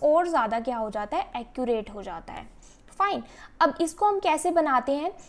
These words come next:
नाइन रीजन्स को? हम टू हॉरिजॉन्टल और टू वर्टिकल, अ, लाइन ड्रॉज करते हैं। जब हमने पहले फोर क्वाड्रेंट पढ़े थे तो उसमें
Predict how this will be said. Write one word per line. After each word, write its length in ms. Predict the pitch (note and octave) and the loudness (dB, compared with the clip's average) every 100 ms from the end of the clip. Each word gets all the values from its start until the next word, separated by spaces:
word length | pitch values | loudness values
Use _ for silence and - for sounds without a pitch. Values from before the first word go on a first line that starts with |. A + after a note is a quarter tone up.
| - | -4
नाइन 300 | B3+ B3 C#4 | 2 2 2
रीजन्स 360 | C4+ B3 B3+ B3+ | 2 0 0 -2
को? 180 | F4+ G#4 - - - | -2 -4 -8 -20 -6
हम 240 | D4+ F4 G4+ | -2 -2 2
टू 200 | F#4 F#4 | 6 6
हॉरिजॉन्टल 840 | F4 D4 A#3 A3 G#3 G#3+ E4 G#4 - - | 6 4 2 0 -2 2 4 4 2 2
और 140 | C4+ | 0
टू 140 | C4 F4+ | 4 4
वर्टिकल, 840 | F#4 C#4+ G#3+ A#3+ B3 A#3+ A#3+ A#3 - | 6 4 2 -2 -2 0 -2 -6 -4
अ, 220 | - A3 A3 | -2 0 2
लाइन 300 | A#3 A#3 F4+ | 0 -2 -2
ड्रॉज 420 | G#4+ B3+ G#3+ G#3 | -2 0 0 -2
करते 360 | - G3+ - | -8 -14 -14
हैं। 220 | F#3+ G3 - - - - - | -14 -14 -18 -20 -20 -14 0
जब 180 | B3+ C4 | 2 2
हमने 220 | D4 D4+ | 2 2
पहले 300 | D4 A#3+ C#4 | 2 2 0
फोर 300 | C#4 A#3+ B3 | 2 0 2
क्वाड्रेंट 420 | E4+ C#4 D#4 D#4 | 2 2 2 0
पढ़े 180 | C4 A3+ | 0 0
थे 140 | D4 | -4
तो 140 | D4+ E4+ | -4 -4
उसमें 260 | E4 F4+ | -2 -6